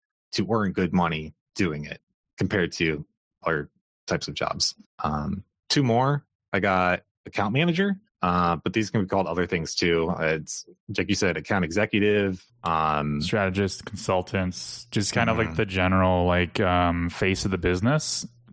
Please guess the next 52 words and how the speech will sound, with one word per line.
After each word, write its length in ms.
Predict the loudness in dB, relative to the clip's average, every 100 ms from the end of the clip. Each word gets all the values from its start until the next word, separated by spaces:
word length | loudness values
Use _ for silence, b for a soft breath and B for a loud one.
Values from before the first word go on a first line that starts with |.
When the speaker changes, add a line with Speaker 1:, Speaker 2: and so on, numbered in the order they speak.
| -10
Speaker 2:
to 380 | -2 0 2 2
a 60 | 0
client. 440 | 0 -2 0 -2 -4 _
Speaker 1:
Yep. 180 | -2 -2 -4 _
Yeah. 280 | -6 -4 -4 -8 -2
The 140 | 0 0 0
buffer 340 | -2 0 -4
between 640 | -4 -4 0 0 0 -2 -2
the 300 | -2 0 -2 0
nerds 560 | 2 4 2 0 -2 0
and 340 | 0 0 0
the 200 | 0 -2
client. 400 | -4 -6 -4 -6 -10 -4
Speaker 2:
Yeah. 360 | 0 2 2 2
Speaker 1:
<laughs> 40 |
Speaker 2:
And 120 | 0
there's, 180 | -2 -4
well, 160 | 0 0
there's, 180 | 0 0
and 100 | -2
there's 120 | 0
two 160 | 0 0
types 240 | 0 0
of 40 | -2
these 120 | -4
people. 380 | -6 -6 -6 -4
There's, 220 | -4 -2
like, 140 | -4
the 80 | -4
pretty 220 | -4 -4
face 500 | -2 -2 0 -4 -10 _ -14
that 300 | -4 -2 0
is 160 | -2 -2
just 240 | -4 -2
there 240 | 0 0 0
to 120 | -4
be 160 | -4
the 100 | -2
pretty 220 | -2 -2 -2
face 360 | 0 0 -2
and 80 | -6
communicate 480 | -4 0 0 0 -2
things. 340 | -2 -2 -4
And 100 | -6 -6
there's 140 | -2
also, 260 | -2 -2 -6
like, 200 | -10 -10
the 80 |
strategist 560 | -6 -2 0 0 -6 -4
who 100 | -2
actually 380 | -2 -2 -2 -2
knows 640 | 2 2 2 0 -2 -6